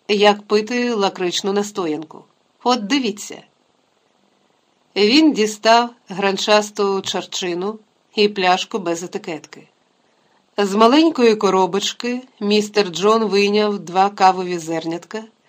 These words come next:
і поклав їх на срібну тацю поруч з кавовником. «Це особливий сорт кави», пояснював він. «Спершу нагріваємо чарку».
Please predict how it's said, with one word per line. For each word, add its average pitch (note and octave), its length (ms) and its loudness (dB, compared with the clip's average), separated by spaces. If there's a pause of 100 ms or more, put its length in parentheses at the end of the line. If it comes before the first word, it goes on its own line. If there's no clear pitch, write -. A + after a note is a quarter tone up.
(260)
і A3+ 120 0
поклав A3+ 460 4
їх B3+ 220 -4
на G#3+ 120 2
срібну G3+ 440 -4
тацю F3+ 500 -2
поруч F#3 460 -6
з - 80 -10
кавовником. D3+ 720 -6 (1200)
«Це G#3+ 460 2
особливий G#3 800 0
сорт F#3+ 400 -6
кави», E3+ 440 -2 (540)
пояснював F3 680 -6
він. E3 280 -10 (800)
«Спершу G#3 920 -2 (140)
нагріваємо F#3+ 800 0
чарку». F#3 540 -8